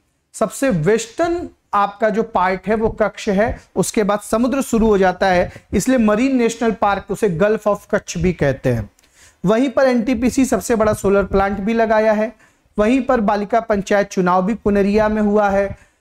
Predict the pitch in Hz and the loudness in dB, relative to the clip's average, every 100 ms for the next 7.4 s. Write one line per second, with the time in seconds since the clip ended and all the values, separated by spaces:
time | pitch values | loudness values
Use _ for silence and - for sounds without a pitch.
0 | _ - 196 214 220 - _ - 277 277 | _ -2 2 2 -2 -10 _ -2 -2 -2
1 | - 247 214 208 175 214 196 190 190 190 | -6 -2 0 2 2 2 2 2 0 0
2 | 196 175 185 - _ _ _ _ - 139 | 0 2 0 -4 _ _ _ _ -12 -2
3 | 170 202 196 165 180 226 196 170 175 170 | 0 2 2 0 -2 0 0 0 0 0
4 | 185 180 202 - 175 180 185 185 165 160 | 0 2 0 0 0 0 0 0 2 2
5 | 156 165 - 190 170 160 165 - _ _ | 2 -2 -2 -2 0 0 -2 -6 _ _
6 | _ 156 160 165 170 147 - - 208 214 | _ -2 -2 0 2 2 0 -2 0 2
7 | 214 156 147 - | 2 0 -2 -6